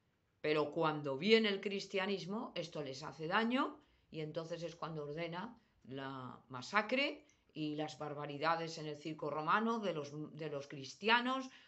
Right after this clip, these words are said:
los convierte en mártires. Había una dominación absoluta a tal grado y a tal punto que el, el dirigente de la nación, el César de Roma,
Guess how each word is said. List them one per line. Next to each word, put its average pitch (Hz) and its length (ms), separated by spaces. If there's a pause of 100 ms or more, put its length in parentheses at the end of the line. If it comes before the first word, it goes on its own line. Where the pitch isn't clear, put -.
(120)
los 165 220
convierte 165 880
en 156 160
mártires. - 680 (320)
Había 202 420
una 214 260
dominación 165 640
absoluta 202 800 (300)
a 147 120
tal 160 260
grado 208 280
y 185 120
a 175 80
tal 151 180
punto 208 560 (260)
que 220 480
el, 147 800 (460)
el 143 140
dirigente 160 600
de 147 80
la 135 140
nación, 165 500 (180)
el 123 200
César 190 640
de 147 120
Roma, 175 540